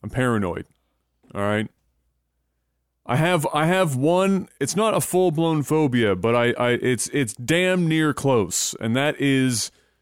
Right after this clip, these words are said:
vomiting. It is one of my, it's, like, the one thing that gets me, and, uh, I went to go get my hair cut today, and it's this cle-, you know, it's Ryan's sister that does my hair, Jeff. Uh,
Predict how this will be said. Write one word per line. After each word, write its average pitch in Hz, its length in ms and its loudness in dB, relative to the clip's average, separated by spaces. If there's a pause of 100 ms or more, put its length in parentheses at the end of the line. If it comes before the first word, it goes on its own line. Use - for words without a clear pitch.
(400)
vomiting. 113 640 0 (120)
It 123 140 -2
is 110 320 -2
one 131 320 0
of 143 140 0
my, 135 320 2
it's, 127 500 -2
like, 123 140 0
the 120 100 0
one 143 320 0
thing 147 240 0
that 120 200 0
gets 160 260 0
me, 240 300 0 (920)
and, 127 640 2 (100)
uh, 107 800 2
I 113 80 -4
went 151 180 0
to 160 60 -6
go 160 100 2
get 147 120 -2
my 135 100 0
hair 139 180 2
cut 110 260 -2
today, 92 340 -2 (1120)
and 117 420 0
it's 110 220 -2
this 113 120 -4
cle-, 147 200 -2
you 147 180 2
know, 135 160 2
it's 127 300 0
Ryan's 131 440 0
sister 120 280 -2
that 107 80 -2
does 110 180 -2
my 104 140 0
hair, 107 240 0
Jeff. 92 260 -6 (1080)
Uh, 104 420 -2